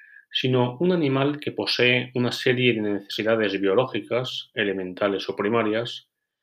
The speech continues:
cuya satisfacción resulta imprescindible para nuestra supervivencia,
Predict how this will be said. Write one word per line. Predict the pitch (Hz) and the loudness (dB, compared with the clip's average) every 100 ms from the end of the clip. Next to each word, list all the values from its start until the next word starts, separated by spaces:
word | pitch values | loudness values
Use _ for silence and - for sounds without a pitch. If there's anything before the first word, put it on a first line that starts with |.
| _ _ _ | _ _ _
cuya | 135 131 127 | 0 2 2
satisfacción | - 127 - 117 - 156 160 135 | 0 -2 0 0 4 4 4 0
resulta | 113 - 147 139 | 0 0 2 2
imprescindible | 107 107 - - 101 101 131 123 117 113 - | 2 0 -4 -2 -2 0 0 2 0 -2 -6
para | - 104 | -2 0
nuestra | 104 101 - | 0 -2 -2
supervivencia, | - 98 110 110 131 127 - 92 87 | -6 -2 0 2 2 2 -2 -6 -8